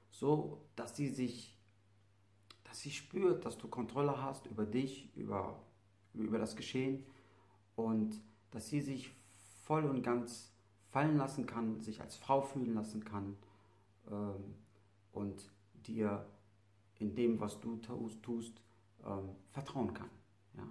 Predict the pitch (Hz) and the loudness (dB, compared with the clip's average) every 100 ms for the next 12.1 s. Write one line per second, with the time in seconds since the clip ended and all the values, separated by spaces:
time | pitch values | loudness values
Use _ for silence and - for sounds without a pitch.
0 | - - _ _ - 120 117 113 - - | -14 -20 _ _ -4 0 0 -2 -16 -18
1 | - 110 - - - _ _ _ _ _ | -4 -4 -4 -12 -20 _ _ _ _ _
2 | - _ _ _ - - 117 110 - - | -20 _ _ _ -16 0 0 0 -8 -18
3 | - _ _ _ _ _ _ _ _ _ | -20 _ _ _ _ _ _ _ _ _
4 | _ _ 123 - 156 - - - - 135 | _ _ -4 -2 -4 -4 -12 -14 2 6
5 | 139 139 156 165 - 123 147 151 - - | 8 6 6 2 2 4 4 4 0 0
6 | 127 - 135 139 135 - 107 117 113 - | 0 2 4 4 2 0 0 0 0 -6
7 | - - - - - - - - - - | -14 -18 -16 -18 -20 -20 -20 -20 -20 -14
8 | - 107 107 120 127 - - - 135 - | -12 -10 -4 -2 -2 -6 -8 -6 -6 2
9 | 147 143 135 147 151 - - 123 - - | 4 4 2 2 -2 -4 -4 -4 -6 -2
10 | - 123 151 165 160 156 - 147 131 131 | -2 0 -2 0 2 2 2 2 2 0
11 | - - - - - 123 120 113 120 - | -10 -20 -20 -20 -10 0 2 4 2 -2